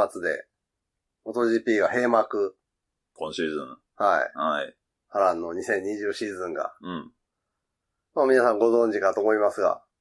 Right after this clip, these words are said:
Speaker 1: チャンピオンライダーが鈴木のジョアン・ミル。
Speaker 2: はい。
Speaker 1: はい。二十年ぶりの鈴木のチャンピオンライダー。
Speaker 2: はい。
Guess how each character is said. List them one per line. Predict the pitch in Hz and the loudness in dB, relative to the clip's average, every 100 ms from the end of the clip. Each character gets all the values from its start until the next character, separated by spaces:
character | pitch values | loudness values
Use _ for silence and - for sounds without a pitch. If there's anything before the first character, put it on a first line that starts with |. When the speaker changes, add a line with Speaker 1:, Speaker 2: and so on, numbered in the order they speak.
| _ _ _ - | _ _ _ -2
Speaker 1:
チ | |
ャ | 127 | 0
ン | 123 | 2
ピ | 127 | 2
オ | |
ン | 117 | 6
ラ | 117 | 4
イ | 104 | 6
ダ | 95 | 4
ー | |
が | 85 73 | 4 2
鈴 | 131 131 | 4 4
木 | 117 | 6
の | 120 110 | 4 4
ジ | 123 | 4
ョ | |
ア | 123 | 4
ン・ | 113 | 4
ミ | 117 | 2
ル。 | 87 - _ _ | 0 -8 _ _
Speaker 2:
は | - 90 | 0 2
い。 | 78 - | 2 -4
Speaker 1:
は | - 82 90 76 - - | -2 2 4 2 -2 -10
い。 | 98 | -10
二 | 107 | -6
十 | 107 104 | -4 -2
年 | 104 104 | 0 0
ぶ | 101 | 0
り | |
の | 87 | -2
鈴 | 82 104 95 | -2 -4 -2
木 | |
の | 95 | -2
チ | 87 | 0
ャ | 101 | -2
ン | 92 | 0
ピ | |
オ | 95 | 0
ン | 92 | 2
ラ | 92 | 2
イ | |
ダ | 80 73 - - | 2 -2 -6 -10
ー。 | - | -4
Speaker 2:
は | |
い。 | 82 | -4